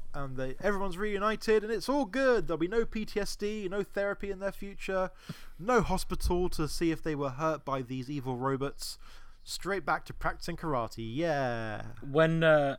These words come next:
Speaker 2: up in that scene when they rescued the kids, they just walked off, which I thought was a bit,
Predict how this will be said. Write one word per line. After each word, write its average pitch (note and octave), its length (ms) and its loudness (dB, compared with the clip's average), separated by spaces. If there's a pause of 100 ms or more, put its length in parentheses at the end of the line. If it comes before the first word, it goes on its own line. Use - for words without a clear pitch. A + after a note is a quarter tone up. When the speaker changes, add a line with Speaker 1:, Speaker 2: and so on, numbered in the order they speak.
(160)
Speaker 2:
up E3+ 220 2 (140)
in E3+ 160 4
that D#3+ 180 6
scene C3+ 320 4
when A2+ 140 0
they A2+ 280 2
rescued B2+ 380 0
the B2+ 80 -2
kids, - 280 2
they C3+ 140 0
just C3+ 220 0
walked C3+ 340 0
off, E3+ 300 4
which B2 220 -2
I A#2 80 4
thought A#2 240 -2
was A2+ 120 -6
a A2+ 40 -10
bit, G#2+ 200 -2